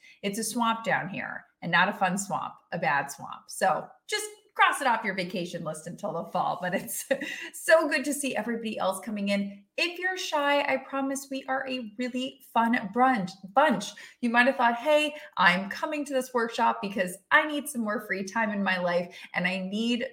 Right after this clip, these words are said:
to lose the busy work in my day-to-day." And you are going to get all of that and more, but I also want you to share. This is a two-way conversation. We're having coffee. It's not just Jenny and I hanging out up here. It's going to be you too. So if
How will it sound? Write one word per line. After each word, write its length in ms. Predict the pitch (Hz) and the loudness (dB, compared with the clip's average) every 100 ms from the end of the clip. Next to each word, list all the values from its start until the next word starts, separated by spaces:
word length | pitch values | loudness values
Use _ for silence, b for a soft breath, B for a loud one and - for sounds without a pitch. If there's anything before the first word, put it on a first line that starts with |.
| - | -8
to 140 | 240 | -6
lose 440 | 214 180 180 175 | -4 -4 -4 -4
the 320 | - 170 185 - | -8 -8 -8 -6
busy 320 | 214 214 220 | -4 -2 -2
work 220 | 196 180 | -2 -4
in 80 | 185 | -2
my 120 | 180 | -2
day-to-day." 640 | 175 180 180 180 170 160 - | -2 -2 -2 -2 -2 -2 -4
And 240 | 190 180 | -4 -2
you 240 | 175 294 370 | -2 -2 -2
are 160 | 311 277 | -6 -4
going 240 | 269 262 | -4 -4
to 100 | 247 | -4
get 280 | 233 240 233 | -4 -6 -4
all 160 | 208 240 | -4 -2
of 120 | 220 | -4
that 220 | 220 - | -2 -2
and 80 | 208 | -2
more, 420 | 202 233 190 165 - | -2 0 -2 -4 0
but 320 | 285 254 - B B B B _ _ _ | 0 0 -14 B B B B _ _ _
I 80 | 226 | 0
also 420 | 240 254 269 320 | 4 2 0 -4
want 300 | 277 285 285 285 - _ | -2 -2 -2 -4 -16 _
you 300 | 214 240 359 | -2 -2 0
to 80 | 392 | -4
share. 480 | - 151 85 - - _ _ | -2 -2 -2 -8 -14 _ _
This 160 | 311 359 | 0 0
is 140 | 370 | -2
a 80 | 381 | -4
two-way 380 | 370 349 339 330 | -4 -4 -2 -2
conversation. 920 | 311 294 302 294 302 294 214 - - | 0 0 0 -2 -4 0 -2 -2 -4
We're 200 | 208 262 | 6 6
having 380 | 294 294 269 254 | 8 4 4 2
coffee. 480 | 254 262 254 160 - | 6 6 6 -4 -2
It's 240 | - 190 | -2 -2
not 340 | 202 196 240 247 | 2 4 4 2
just 280 | 247 247 - | -2 -2 -2
Jenny 240 | 220 214 | -2 0
and 100 | 214 | 0
I 320 | 214 214 214 B B | 0 -2 -4 B B
hanging 300 | 214 202 202 | 0 2 4
out 180 | 190 190 | 4 4
up 160 | 190 | 0
here. 340 | 196 196 190 - | -2 0 0 -2
It's 120 | - | -8
going 300 | - 185 214 | 0 2 2
to 60 | 208 | -2
be 100 | 202 | -4
you 320 | 180 180 180 | -4 -4 -6
too. 320 | - 220 160 | 0 0 0
So 240 | 175 175 | -4 -2
if 100 | 165 | -2